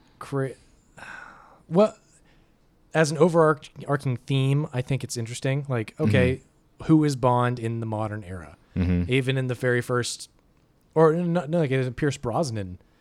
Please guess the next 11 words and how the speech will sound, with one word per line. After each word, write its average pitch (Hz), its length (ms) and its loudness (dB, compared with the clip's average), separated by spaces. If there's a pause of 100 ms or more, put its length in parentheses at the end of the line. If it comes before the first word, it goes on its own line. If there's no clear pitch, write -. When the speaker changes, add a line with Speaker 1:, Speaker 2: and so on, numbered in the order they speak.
(300)
Speaker 1:
one, 104 560 -4
M 110 320 -4
was 104 160 -4
saying 104 320 -2
he's 104 160 -6
a 107 40 -6
relic 107 320 -2
of 95 100 -10
the 101 60 -10
Cold 98 280 -10
War. 95 400 -4